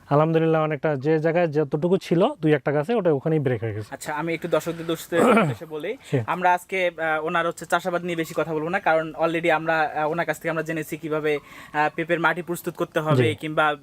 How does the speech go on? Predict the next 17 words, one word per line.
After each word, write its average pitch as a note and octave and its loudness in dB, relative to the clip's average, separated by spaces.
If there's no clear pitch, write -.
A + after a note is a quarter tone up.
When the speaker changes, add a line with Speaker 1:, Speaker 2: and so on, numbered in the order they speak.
Speaker 2:
রোপণ E3+ -4
করতে E3 -2
হবে, G3+ 0
এই C4 2
বিষয়ে A#3 0
জান-, E3+ 0
আনুষঙ্গিক F#3 -4
যে F#3 0
বিষয়গুলো F3 -2
রয়েছে F#3 0
সেগুলো F#3+ 0
কিন্তু F#3 2
আমরা F3+ 2
already F3 -2
একটি F3 -6
ভিডিওতে E3+ -2
আমরা, D#3+ 2